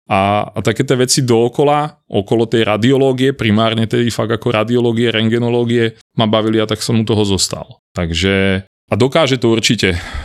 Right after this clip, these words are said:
urobiť každý, sono, jak ho naozaj urobiť, vyšetriť to zviera, tak aj niečo zinterpretovať, takisto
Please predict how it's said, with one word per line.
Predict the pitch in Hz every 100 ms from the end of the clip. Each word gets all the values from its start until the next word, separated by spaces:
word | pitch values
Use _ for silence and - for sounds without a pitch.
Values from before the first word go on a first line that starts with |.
| -
urobiť | 104 98 95 -
každý, | 92 87 95 110 139 165 _ _
sono, | - - 87 85 85 85 - _ -
jak | 95 90 - _ -
ho | 95 90
naozaj | 95 101 95
urobiť, | 87 95 104 113
vyšetriť | 90 82 110 110 101
to | 123
zviera, | 101 113 113 113 113
tak | 98
aj | 92 98
niečo | 98 95 113
zinterpretovať, | 90 87 110 101 120 107 127 120 120 - - _
takisto | 95 90 90 - 98